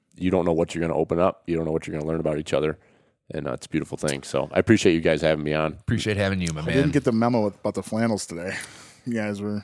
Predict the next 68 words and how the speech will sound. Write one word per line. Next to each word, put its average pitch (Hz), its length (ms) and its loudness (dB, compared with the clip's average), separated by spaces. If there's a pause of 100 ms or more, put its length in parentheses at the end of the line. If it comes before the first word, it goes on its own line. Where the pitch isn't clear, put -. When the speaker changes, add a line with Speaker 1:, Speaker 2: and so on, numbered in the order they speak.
Speaker 2:
I'm 143 220 2
surprised 180 420 2
you, 143 100 -6
you're, 123 380 2
you're, 117 160 -4
like, 110 280 -4
the 92 300 -2
flannel 95 380 -4
guy. 85 320 -4
Speaker 3:
I'm 117 140 0
breaking 113 400 4
molds, 104 340 0
pal. 92 340 -4
Speaker 2:
And 127 140 4
I 127 60 2
was 135 120 0
also 143 300 0
concerned, 117 420 0
Speaker 1:
Yeah. 98 40 0
Speaker 2:
like, 101 200 2
you 135 120 4
have 127 180 2
an 101 100 0
orange 92 360 -2
one 90 240 0
that 82 120 -2
I 78 80 0
really, 85 280 -2
really 80 240 -2
like. 87 460 -2
And 90 140 -4
so - 80 -6
when 90 160 -8
I 78 60 -12
bought 95 320 -10
this 85 160 -6
one, 71 140 -4
I 76 40 -8
was 78 120 -8
like, - 200 -14
"Shit, - 480 -12
we're - 560 -20
gonna - 120 -10
have - 100 -18
to - 80 -8
Speaker 1:
Is - 220 -14
it - 120 -14
too - 100 -6
close? 80 100 0 (260)
Speaker 2:
coordinate. 65 300 -6
We're - 220 -20
gonna 87 120 -8
have 78 60 -12
to - 80 -6
Speaker 3:
Nice - 100 -8
one. 78 100 -2
Speaker 2:
coordinate, 76 400 -6
make - 160 -20
sure." - 160 -4
Speaker 3:
Nice 131 160 -4
one. 107 200 -6 (120)
I've, 139 240 2
uh, 117 300 2 (140)
I'm 127 120 -6
getting 117 260 -2
away 95 160 -6
from 90 180 -14
flannels. - 540 -16